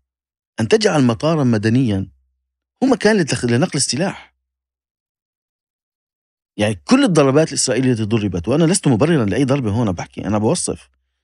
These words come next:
يعني بالمطلق نحن ما بنريد حدا يضرب، يضرب لا المجتمع السوري ولا، ولا، ولا الجغرافيا السورية.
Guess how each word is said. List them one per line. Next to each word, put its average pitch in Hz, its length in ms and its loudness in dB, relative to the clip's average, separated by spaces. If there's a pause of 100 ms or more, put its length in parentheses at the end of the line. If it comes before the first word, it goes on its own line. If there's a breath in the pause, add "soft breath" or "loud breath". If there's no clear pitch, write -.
(220)
يعني 87 240 -4
بالمطلق 170 500 2
نحن 107 120 -6
ما 135 140 2
بنريد 117 260 0
حدا 101 200 -4
يضرب، 95 400 -6 (420 soft breath)
يضرب 104 380 0
لا 98 340 0
المجتمع 165 380 0
السوري 151 300 -2
ولا، 143 420 2 (220 soft breath)
ولا، 170 220 2
ولا 170 220 2
الجغرافيا 101 380 0
السورية. - 460 -8